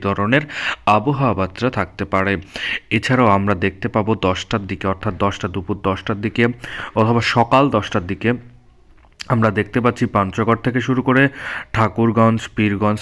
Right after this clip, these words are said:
থেকে শুরু করে দেবীগঞ্জ, জলঢাকা, লালমনিরহাট, রংপুর, সৈয়দপুর, দিনাজপুরের আশেপাশে একই ধরনের আপডেট থাকতে চলেছে। এছাড়াও বিরামপুর, পীরগঞ্জ এবং সিলমারিয়ার আশেপাশেও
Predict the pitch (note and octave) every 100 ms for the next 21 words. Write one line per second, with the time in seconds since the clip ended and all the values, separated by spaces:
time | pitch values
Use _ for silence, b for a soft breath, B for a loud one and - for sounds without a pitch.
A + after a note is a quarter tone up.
0 | - A2 A2+ A2+ F#2+ G#2 A2 G2 F2+ F2+
1 | G2 F#2+ F#2+ F2 F2+ F#2 G2+ - A2 F#2+
2 | F2 F2 F#2 F#2+ G#2 G2 - G2+ F#2+ F#2+
3 | A2+ G#2+ - F#2+ F#2+ - G2 - F#2 F#2
4 | - A2+ A2 G#2+ A#2 A2+ A2+ B2+ B2+ B
5 | B B B - A2+ A#2 - D#3 A#2 G#2+
6 | G#2 B2+ G2+ E2+ G2 - G2 F2 G2 G#2
7 | G2 - A2+ B2+ A#2+ G#2+ A#2 B2+ - C3+
8 | - A2 G#2+ A#2 A#2 A#2 B2 A#2 B2+ B2
9 | C3 C3 C3 A#2+ G2 A2+ A2+ C3